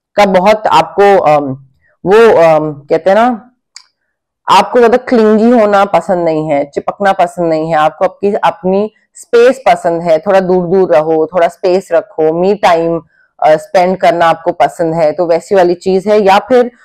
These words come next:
हो सकता है आपका office, घर में आपको कहीं पे space ना दी जा रही हो,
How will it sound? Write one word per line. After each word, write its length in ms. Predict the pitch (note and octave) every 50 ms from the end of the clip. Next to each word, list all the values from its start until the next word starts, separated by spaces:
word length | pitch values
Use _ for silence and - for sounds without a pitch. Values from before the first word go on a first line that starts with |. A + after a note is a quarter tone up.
| _ _ _ _ - A#3+
हो 100 | A#3 B3
सकता 340 | A#3+ B3+ G#3+ - - A3
है 160 | A3 A3+ A3+ A3
आपका 400 | - F3 F3 F3 - - G3+ F3+
office, 560 | - - E3+ F3 F3 - - G#3 G#3 G#3 F#3
घर 280 | E3 F3 F3 D#3+ E3+
में 140 | F#3 F#3+ G3
आपको 260 | F#3+ F3 E3 - -
कहीं 220 | F3+ - F#3 F3 E3
पे 120 | - F#3+
space 400 | G3 - - F#3 F3 F#3+ G3+ - -
ना 120 | G3+ F#3+
दी 180 | G3 E3+ F#3 F#3
जा 180 | E3+ F#3 F3 F3
रही 180 | F3 F#3 F3+
हो, 300 | F#3 F#3 F#3 G3 G3 G3